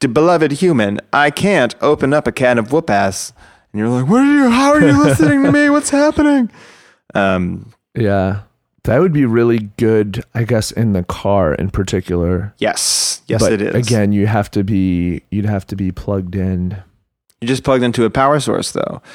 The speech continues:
Speaker 2: Yeah.
Speaker 1: And, and in cars, that's actually frequently the case. You know, if you're using this thing as a,
Speaker 2: Yeah.
Speaker 1: as a G P S and stuff,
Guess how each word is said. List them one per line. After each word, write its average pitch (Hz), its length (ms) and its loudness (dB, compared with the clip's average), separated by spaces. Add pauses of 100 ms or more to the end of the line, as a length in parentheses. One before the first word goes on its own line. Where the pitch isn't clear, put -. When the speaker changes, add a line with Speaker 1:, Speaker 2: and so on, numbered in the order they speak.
(120)
Speaker 2:
Yeah. 101 200 2
Speaker 1:
And, 117 200 -2 (180)
and 117 320 2
in 113 320 -2
cars, 151 320 0
that's 104 160 -2
actually 104 220 -4
frequently 98 400 -4
the 104 80 -2
case. - 360 -2
You 104 60 -4
know, 101 80 -2
if 98 140 -4
you're 104 80 0
using 110 260 0
this 104 140 -4
thing 107 240 0
as 98 120 -2
a, - 60 0
Speaker 2:
Yeah. 85 200 0
Speaker 1:
as 98 100 -2
a 98 40 -4
G 101 200 -4
P 107 200 -2
S 143 200 0
and 139 100 -4
stuff, 123 420 -2